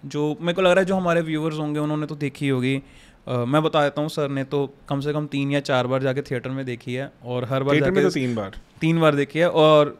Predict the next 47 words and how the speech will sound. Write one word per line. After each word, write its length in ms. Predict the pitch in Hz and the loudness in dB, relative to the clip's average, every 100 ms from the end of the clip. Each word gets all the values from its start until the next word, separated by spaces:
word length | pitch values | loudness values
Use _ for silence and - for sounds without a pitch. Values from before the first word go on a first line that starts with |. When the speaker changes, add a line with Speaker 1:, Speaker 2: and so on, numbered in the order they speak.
| - | -4
Speaker 1:
तीनों 300 | 160 156 156 | -2 0 2
बार 140 | 156 156 | 2 2
सर 220 | 165 147 | 0 -2
थिएटर 200 | 156 147 | 0 0
में 160 | 147 147 | 0 0
रो 160 | 143 135 | 0 0
के 120 | 147 | 0
आए 200 | 135 123 | 0 0
हैं। 200 | 135 160 _ - - | -4 -8 _ -10 -4
Speaker 2:
वो 100 | 214 | -4
तो 120 | 185 | -4
है, 220 | 101 104 | -8 -6
घर 100 | 127 | -4
पे 160 | 131 147 | -2 -2
Speaker 1:
ठीक 20 | |
Speaker 2:
तो 60 | |
Speaker 1:
है। 60 | 151 | -2
Speaker 2:
पता 80 | 170 | -4
नहीं 100 | 160 | -4
कितनी 260 | 135 135 | -6 -4
बार। 180 | 127 113 | -4 -4
Speaker 1:
ठीक 360 | 131 - 156 139 | -6 -6 -4 -4
है, 100 | - 156 | -6 2
घर 180 | 170 | 4
पे 120 | 190 220 | 6 8
भी 100 | 214 | 8
रोए 200 | 202 202 | 8 4
हैं। 180 | 185 - _ _ - | 2 -4 _ _ -4
Speaker 2:
घर 160 | 139 175 | 4 6
पे 100 | 220 | 6
भी 80 | |
Speaker 1:
पर 60 | 175 | 4
Speaker 2:
बहुत 160 | 117 107 | 2 -4
बार 100 | 110 | -6
रोया 140 | 101 | -8
हूँ। 160 | 104 127 - | -10 -16 0
Speaker 1:
पर 100 | 175 | 2
थिएटर 380 | 175 196 180 180 | 4 4 4 4
में 140 | 180 | 6
भी 80 | 185 | 6
बहुत, 360 | 180 160 160 - - | 8 6 4 0 0
थिएटर 340 | 175 170 165 160 | 4 4 2 -2
में 200 | 180 185 | -2 0
तीनों 300 | 175 165 165 | 2 4 6
बार 180 | 165 | 6
रोए 200 | 156 139 | 6 4
हैं। 180 | 135 147 | 4 0